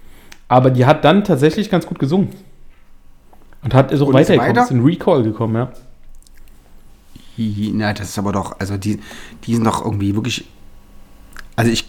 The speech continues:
Speaker 2: weiß nicht, welche das ist, aber die, die ich da gesehen hab, die sind doch alle komplett debil, oder?
Speaker 1: Mm, ja, na, gut, intelligent muss ja nicht sein, um singen zu können.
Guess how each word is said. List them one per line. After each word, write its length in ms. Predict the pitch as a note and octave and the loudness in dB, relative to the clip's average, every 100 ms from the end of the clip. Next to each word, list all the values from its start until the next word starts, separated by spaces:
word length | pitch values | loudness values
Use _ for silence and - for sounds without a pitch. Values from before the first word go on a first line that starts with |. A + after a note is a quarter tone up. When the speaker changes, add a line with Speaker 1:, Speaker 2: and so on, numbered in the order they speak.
| - | 0
Speaker 2:
weiß 200 | C#3 C#3+ | 0 2
nicht, 180 | C3 G#2+ | 2 2
welche 220 | C#3+ D#3 | 0 0
das 160 | G#2+ | -2
ist, 180 | - E2 | -4 -8
aber 220 | - G#2+ | -4 -4
die, 140 | F#2 D3+ | -4 -2
die 80 | D3 | -2
ich 80 | G#2+ | -2
da 100 | G2+ | -4
gesehen 220 | G2 D3+ | -2 -2
hab, 80 | C3+ | -2
die 60 | |
sind 120 | - G2 | -6 -6
doch 60 | |
alle 160 | - A2+ | -6 -6
komplett 420 | - F#2+ C#3 - | -4 -2 -2 -2
debil, 360 | G#2+ G#2 G2+ G2+ | -4 -2 -2 -2
oder? 180 | D#3+ - - _ - - - - | -4 -6 -14 _ -20 -20 -20 -12
Speaker 1:
Mm, 600 | E3 A#2+ G#2+ G#2+ G#2+ G#2+ G#2+ | -4 -2 0 2 2 2 0
ja, 380 | G#2+ A2 A2+ A2 | 0 0 0 -4
na, 160 | - - | -8 -8
gut, 480 | - - B2+ - - | -8 -8 -8 -8 -6
intelligent 480 | A#2 A2+ A#2 A2+ B2 | -4 -2 0 0 -2
muss 160 | B2+ | -2
ja 60 | B2 | -2
nicht 120 | A#2 | 0
sein, 140 | A#2+ | 0
um 100 | A#2+ | 0
singen 180 | A2 C#3 | 0 -2
zu 120 | D#3+ | -2
können. 240 | A2+ A#2+ | -4 -6